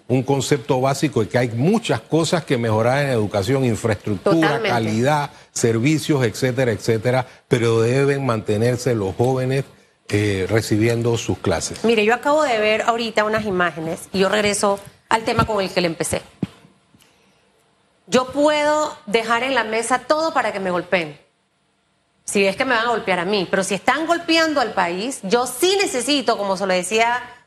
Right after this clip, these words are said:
Speaker 2: al señor de Infórmate Panamá, investígate quiénes son los políticos de Cambio Democrático,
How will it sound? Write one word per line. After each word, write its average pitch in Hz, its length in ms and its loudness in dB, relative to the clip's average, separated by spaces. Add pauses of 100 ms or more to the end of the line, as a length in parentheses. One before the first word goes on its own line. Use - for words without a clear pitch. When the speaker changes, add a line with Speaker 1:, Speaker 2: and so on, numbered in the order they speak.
(160)
Speaker 2:
al 175 160 -2
señor 190 320 2
de 226 60 -2
Infórmate 254 400 0
Panamá, 240 400 0
investígate 240 760 0
quiénes 240 280 -2
son 233 180 2
los 240 100 0
políticos 196 720 -2 (400)
de 175 140 0
Cambio 330 300 0
Democrático, 254 960 -2